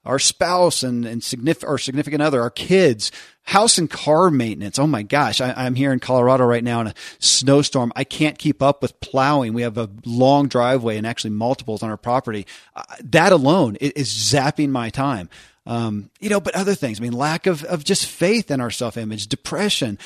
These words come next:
the daily draw of just medicating with food, drink, and media, and some entertainment at the end of the day to just get a break.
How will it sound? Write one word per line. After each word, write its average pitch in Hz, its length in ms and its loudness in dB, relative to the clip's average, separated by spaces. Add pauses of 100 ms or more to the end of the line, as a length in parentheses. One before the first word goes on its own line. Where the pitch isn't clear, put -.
(180)
the 160 100 2
daily 202 340 8
draw 160 400 6
of 143 100 2
just 143 280 -2
medicating 139 720 0
with 120 160 -4
food, 160 320 2
drink, 139 320 0
and 117 240 0
media, 127 440 0
and 104 100 -10
some 117 120 -4
entertainment 135 520 0
at 104 80 -10
the 120 100 -4
end 127 80 -2
of 123 80 -4
the 110 80 -4
day 117 340 -4
to 104 80 -8
just 113 200 -8
get 131 140 -2
a 117 40 -4
break. 107 480 -6